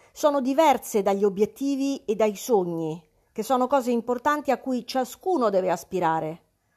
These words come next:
Ma considera questo, è davvero inutile legare la tua felicità al progetto che hai creato di come deve andare o come dovrebbe andare la tua vita,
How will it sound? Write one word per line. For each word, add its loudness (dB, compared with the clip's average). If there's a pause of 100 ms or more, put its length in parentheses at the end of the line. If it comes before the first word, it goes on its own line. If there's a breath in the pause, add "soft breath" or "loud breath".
(1000)
Ma -2
considera 2
questo, 0
è -4
davvero 2
inutile 0
legare 0
la -4
tua 0
felicità -4
al -2
progetto -2 (260 soft breath)
che 2
hai 4
creato 0 (220)
di -8
come 2
deve 6
andare 2
o 0
come 0
dovrebbe 2
andare -2
la 0
tua -6
vita, -10